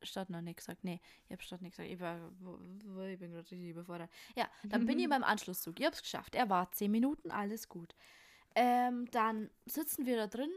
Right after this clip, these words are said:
Speaker 1: Es ist gesagt worden, wir sollen zügig umsteigen, weil der nicht so lang wart, ne? Dann steht der noch mit zehn Minuten, weil, keine Ahnung, wieder Deutsche Bahn. Logik.
Speaker 2: Mhm.
Speaker 1: Und irgendwann fahren wir dann endlich.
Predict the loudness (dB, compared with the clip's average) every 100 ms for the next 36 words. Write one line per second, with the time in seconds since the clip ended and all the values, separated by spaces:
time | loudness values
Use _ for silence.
0 | -8 _ -2 -2 -4 -4 -2 -2 0 -2
1 | -2 -2 -2 -2 -2 -2 -4 -4 0 0
2 | 2 2 2 -2 -2 -2 -2 -2 -4 -2
3 | -2 -4 _ _ -20 -4 0 2 2 2
4 | 4 2 2 0 -2 -2 -2 -2 -4 -4
5 | 0 2 2 0 2 2 0 0 -2 -2
6 | -4 -8 -8 -8 -10 _ _ _ -4 0
7 | 0 0 -4 -6 -18 _ _ _ _ _
8 | -2 2 2 0 -4 -4 -2 -4 -4 -4
9 | -6 -6 -6 -6 -6 -8 -10 -14 -8 -6
10 | -6 -6 -12 -14 -16 -20